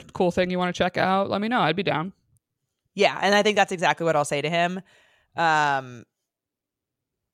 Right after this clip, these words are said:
Speaker 2: and then we shall see.
Speaker 1: Yeah, maybe throw in a happy hour. Like, if he's hitting a happy hour with his coworkers.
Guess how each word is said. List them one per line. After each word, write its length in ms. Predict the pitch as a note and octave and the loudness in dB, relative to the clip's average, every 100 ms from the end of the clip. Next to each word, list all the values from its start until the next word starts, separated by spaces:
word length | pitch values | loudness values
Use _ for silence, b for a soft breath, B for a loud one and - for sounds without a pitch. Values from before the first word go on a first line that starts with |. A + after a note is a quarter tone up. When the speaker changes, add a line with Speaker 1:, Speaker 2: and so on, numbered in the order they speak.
| _ _ - | _ _ -8
Speaker 2:
and 240 | D#3+ D#3+ | -6 -4
then 340 | E3+ E3+ E3+ - _ _ _ _ _ _ _ _ _ - | -4 -4 -8 -14 _ _ _ _ _ _ _ _ _ -10
we 100 | E3+ | -6
shall 240 | G3+ F#3 | -4 -6
see. 320 | F#3 C#4 D3 _ _ - b b - | -4 -6 -6 _ _ -20 b b -2
Speaker 1:
Yeah, 280 | E3+ F#3+ | 2 4
maybe 240 | D3+ F#3 B3 | 4 2 4
throw 140 | C#4 | 2
in 80 | G#3+ | 4
a 60 | D#3 | 2
happy 360 | D#3+ F#3+ C4 | 2 2 2
hour. 360 | C#3+ C#3 - - | 0 -4 -10 -10
Like, 140 | E3+ E3+ | -10 -6
if 60 | |
he's 120 | D#3+ | -6
hitting 180 | F#3 F#3 | -4 -4
a 40 | D#3 | 0
happy 260 | D#3+ G#3 | 0 2
hour 160 | D#3+ D3 | 0 0
with 100 | D3 | -4
his 160 | - | -6
coworkers. 640 | - E3 G#3+ - F2 - | 0 2 2 -2 -10 -12